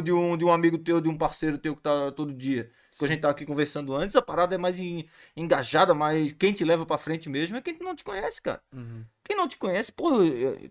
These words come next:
Speaker 1: todas as coisas que eu, que a gente tá conversando, é,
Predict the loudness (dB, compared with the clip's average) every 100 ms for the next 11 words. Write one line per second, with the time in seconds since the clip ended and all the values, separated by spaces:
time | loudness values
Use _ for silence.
0 | _ 0 2 -2 0 0 2 4 6 8
1 | 6 6 2 0 -4 _ _ _ _ _
2 | _ _ _ -8 -6 -4 -4 -4 -4 -4
3 | -6 -4 -2